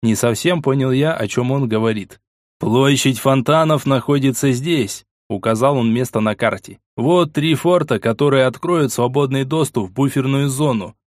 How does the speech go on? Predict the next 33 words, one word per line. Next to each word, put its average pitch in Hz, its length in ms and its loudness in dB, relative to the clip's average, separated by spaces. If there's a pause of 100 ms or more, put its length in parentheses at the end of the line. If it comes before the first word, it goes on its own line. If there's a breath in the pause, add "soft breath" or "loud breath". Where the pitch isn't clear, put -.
(240)
Если 147 460 0
их 160 240 2
убрать, 160 540 0
твоя 135 380 2
Ольга 151 340 0
уже 117 300 0
где-то 135 320 -2
там. 131 400 -2 (420)
Зуб 143 420 0
даю». 113 460 -2 (500)
«Почему 135 540 0
ты 110 140 0
так 127 240 0
решил?» 113 460 -2 (200)
С - 80 -10
сомнением 175 600 2
посмотрел 143 520 0
я 120 140 2
на 117 140 0
Дикого. 110 540 -6
«Сам 147 500 0
посуди», 165 600 0 (100)
усмехнулся 131 680 0
тот. 120 280 -4 (360)
«Только 160 540 2
тот, 190 280 2
кто 143 200 -2
бывал 151 420 4
здесь, 143 420 -2
может 143 320 2
знать 139 300 2
о 120 80 0
фонтанах. 123 720 -2